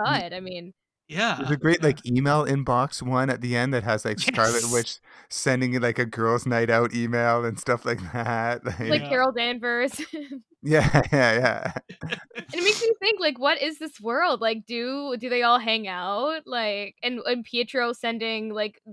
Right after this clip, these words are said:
Speaker 2: this long email to Wanda, and I don't know, it just really
Speaker 1: Mm.
Speaker 2: flushes out this universe that we're living in, and it, and it's, it's really, really fun.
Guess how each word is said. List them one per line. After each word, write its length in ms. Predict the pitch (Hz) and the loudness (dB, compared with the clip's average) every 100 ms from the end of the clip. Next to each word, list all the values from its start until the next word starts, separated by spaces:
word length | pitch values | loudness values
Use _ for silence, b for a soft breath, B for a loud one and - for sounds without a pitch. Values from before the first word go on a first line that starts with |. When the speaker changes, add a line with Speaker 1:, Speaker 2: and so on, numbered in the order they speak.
| - | -18
Speaker 2:
this 160 | 226 - | -20 -14
long 320 | 196 196 208 | -8 -8 -8
email 480 | 190 196 202 196 196 - | -8 -8 -6 -4 -4 -6
to 220 | 202 185 185 | -8 -8 -8
Wanda, 300 | 185 185 190 | -10 -8 -8
and 260 | 180 180 - _ _ - | -10 -14 -20 _ _ -2
I 60 | 277 | 2
don't 40 | |
know, 100 | 262 | 2
it 60 | 247 | 2
just 140 | 254 | 0
really 220 | 254 311 269 | -2 -2 0
Speaker 1:
Mm. 60 | |
Speaker 2:
flushes 320 | 233 233 262 | 0 0 -2
out 180 | 226 226 | -2 -2
this 140 | 226 220 | -6 -8
universe 320 | 214 208 214 | -6 -8 -8
that 120 | 208 | -8
we're 120 | 202 | -8
living 280 | 185 202 190 | -8 -8 -10
in, 200 | 160 165 | -12 -14
and 140 | 160 - | -16 -12
it, 120 | - - | -12 -6
and 280 | 202 202 214 226 | -4 -4 -6 -10
it's, 180 | 220 - | -10 -14
it's 160 | 220 - | -18 -14
really, 240 | 247 233 | -12 -12
really 200 | 196 175 - | -12 -12 -14
fun. 280 | 180 165 | -16 -16